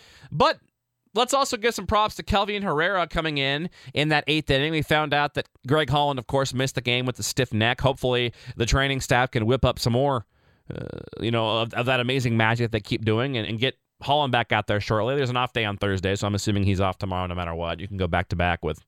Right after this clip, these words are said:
Davis and Herrera. You've got Hoach available. The whole bullpen's fresh for tomorrow. Matson and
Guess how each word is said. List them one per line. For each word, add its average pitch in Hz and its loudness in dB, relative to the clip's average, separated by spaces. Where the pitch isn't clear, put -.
Davis 104 0
and 92 -4
Herrera. 98 0
You've 92 -6
got 95 0
Hoach 104 2
available. 95 0
The 95 0
whole 110 0
bullpen's 90 -2
fresh 87 -4
for - -10
tomorrow. 82 -4
Matson 85 -4
and 57 -12